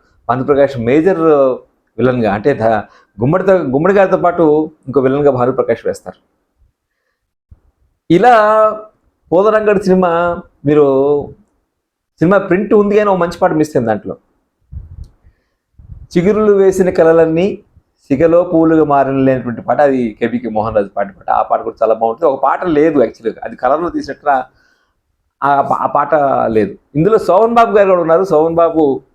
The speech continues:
చెప్పాను కదా, ఆ, చదువుకున్న అమ్మాయిల తర్వాత మళ్ళీ శోభన్ గా-, శోభన్ బాబు గారికి ఈ సినిమాలో ఒక పాత్ర ఇచ్చారు.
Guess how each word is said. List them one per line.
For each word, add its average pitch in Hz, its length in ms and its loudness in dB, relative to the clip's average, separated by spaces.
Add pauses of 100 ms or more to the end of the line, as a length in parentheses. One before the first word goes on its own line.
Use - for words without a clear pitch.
చెప్పాను 127 240 -2
కదా, 123 200 2 (800)
ఆ, 113 280 0 (100)
చదువుకున్న 165 260 2
అమ్మాయిల 180 240 -2
తర్వాత 160 180 0
మళ్ళీ 139 500 0
శోభన్ 135 380 -2
గా-, 123 220 0
శోభన్ 139 280 -2
బాబు 139 200 0
గారికి 117 480 -2
ఈ 113 60 -8
సినిమాలో 110 420 -6 (420)
ఒక - 100 -2 (420)
పాత్ర 107 220 -4
ఇచ్చారు. - 300 -16